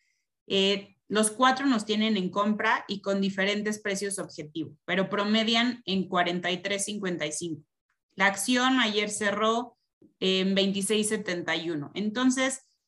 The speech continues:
estamos viendo, más bien los analistas están viendo que la acción puede tener un desempeño cercano a los sesen-,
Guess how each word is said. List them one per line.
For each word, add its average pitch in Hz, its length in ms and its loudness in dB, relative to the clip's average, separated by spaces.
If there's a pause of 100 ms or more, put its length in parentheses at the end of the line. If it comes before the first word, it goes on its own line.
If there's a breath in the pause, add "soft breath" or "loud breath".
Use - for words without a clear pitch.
estamos 262 640 2
viendo, 233 640 2 (520)
más 190 140 -2
bien 170 160 -4
los 165 180 -4
analistas 196 720 2
están 180 320 -4
viendo 165 300 -4 (260)
que 202 160 0
la 196 120 2
acción 202 340 -4
puede 214 140 -4
tener 175 240 -4
un 180 100 -4
desempeño 170 640 -4
cercano 170 500 -4
a 180 60 -2
los 175 200 -6
sesen-, - 340 -8